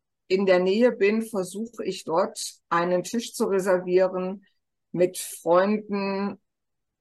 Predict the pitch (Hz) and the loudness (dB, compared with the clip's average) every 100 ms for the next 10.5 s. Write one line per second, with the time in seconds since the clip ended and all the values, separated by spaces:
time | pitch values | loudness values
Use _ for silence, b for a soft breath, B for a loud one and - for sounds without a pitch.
0 | _ - 185 180 185 156 175 - 185 185 | _ -4 -2 0 2 2 2 4 4 4
1 | - 156 175 202 190 185 175 170 - 165 | 2 2 0 -2 -2 -2 -4 -4 -2 0
2 | 170 165 165 160 156 151 156 156 - 160 | 2 0 2 0 0 0 0 0 -2 -2
3 | 156 143 160 220 196 180 165 165 156 156 | -2 -2 -2 -2 -4 -2 0 0 0 0
4 | 165 160 - 170 175 175 156 170 - 151 | 0 0 0 0 0 0 2 2 2 -2
5 | 156 165 143 135 170 175 175 170 165 156 | 0 -2 0 0 0 -4 -6 -2 -2 0
6 | 156 - - 165 - 170 160 151 156 151 | -2 -4 -6 -6 -2 -2 -2 -2 0 -2
7 | - 151 - 147 151 151 - B B _ | -2 -4 2 4 4 0 -8 B B _
8 | _ _ _ _ - 175 175 - - _ | _ _ _ _ 6 8 8 4 -4 _
9 | - 175 180 - 190 - 165 196 214 202 | 0 4 6 8 6 8 8 8 8 8
10 | 190 190 185 185 | 10 12 10 8